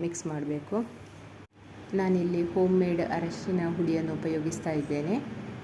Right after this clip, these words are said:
ಅರಶಿನ ಹುಡಿ ಹಾಕಿದ ನಂತರ ಒಳ್ಳೆ ರೀತಿಯಲ್ಲಿ ಮಿಕ್ಸ್ ಮಾಡಿ. ಇದು ಒಳ್ಳೆ ರೀತಿಯಲ್ಲಿ ಮಿಕ್ಸ್ ಆದಾಗ ಎರಡು ಟೇಬಲ್ ಸ್ಪೂನ್ನಷ್ಟು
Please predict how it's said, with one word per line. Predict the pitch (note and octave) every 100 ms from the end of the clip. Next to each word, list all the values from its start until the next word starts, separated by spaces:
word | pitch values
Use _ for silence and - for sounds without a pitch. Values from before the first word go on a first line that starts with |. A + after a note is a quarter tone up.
| - - - - - - - - - G#3
ಅರಶಿನ | G3+ - G3+ F#3+
ಹುಡಿ | F3 F3
ಹಾಕಿದ | E3+ E3 E3 E3
ನಂತರ | D#3+ D#3 E3 D#3+
ಒಳ್ಳೆ | E3 E3
ರೀತಿಯಲ್ಲಿ | D#3+ E3 D#3+ D#3+ C4 C#4+ - D#3+
ಮಿಕ್ಸ್ | E3+ - D3
ಮಾಡಿ. | C#3 F3+ D4+ - - - - - - - - - - - - - - G#3+
ಇದು | G3 F#3
ಒಳ್ಳೆ | F#3 F3
ರೀತಿಯಲ್ಲಿ | F3 F#3 E3+ E3+ F3
ಮಿಕ್ಸ್ | F3 - E3
ಆದಾಗ | D#3 D3+ D3 G3 A#3 - - - F3 E3+ - F3
ಎರಡು | D#3+ E3+
ಟೇಬಲ್ | E3+ E3 E3+
ಸ್ಪೂನ್ನಷ್ಟು | - E3+ E3 D#3+ -